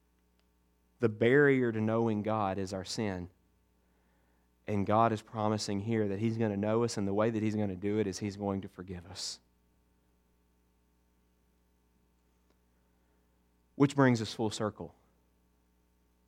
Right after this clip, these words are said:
What is a covenant? It's an oath. Well, what do they do when they make covenants?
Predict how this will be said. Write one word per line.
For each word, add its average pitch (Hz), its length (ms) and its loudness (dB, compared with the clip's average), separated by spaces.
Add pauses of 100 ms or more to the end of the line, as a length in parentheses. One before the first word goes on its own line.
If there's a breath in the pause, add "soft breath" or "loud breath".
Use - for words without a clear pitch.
(1300)
What 131 180 6
is 120 120 6
a 110 60 -4
covenant? 107 420 2 (3250)
It's 113 200 -2
an - 100 -6
oath. 120 460 -4 (1900)
Well, 127 120 2
what 139 100 8
do 139 60 4
they 127 120 4
do 135 220 4
when 117 100 4
they 110 120 0
make 113 220 0
covenants? 110 600 -2